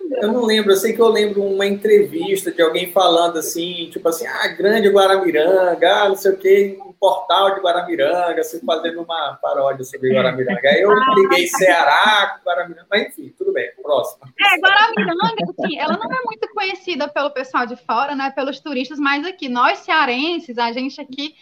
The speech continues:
Speaker 2: a gente vai muito pra Guarami-, a Guaramiranga, fica mais ou menos uma hora daqui de Fortaleza,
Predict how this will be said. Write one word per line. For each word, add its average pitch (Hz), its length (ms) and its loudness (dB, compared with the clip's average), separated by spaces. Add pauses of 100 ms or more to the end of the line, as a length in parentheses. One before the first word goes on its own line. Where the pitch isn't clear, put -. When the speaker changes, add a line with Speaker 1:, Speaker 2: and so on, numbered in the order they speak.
(140)
Speaker 2:
a 247 80 -6
gente 285 240 -4
vai 359 280 0
muito 349 280 -4
pra 302 140 2
Guarami-, 240 360 -2
a 233 140 0
Guaramiranga, 233 640 0
fica 269 260 -2
mais 269 200 0
ou 269 60 -2
menos 269 300 -4
uma 320 400 4
hora 294 200 2
daqui 294 240 -8
de - 100 -14
Fortaleza, 269 680 -2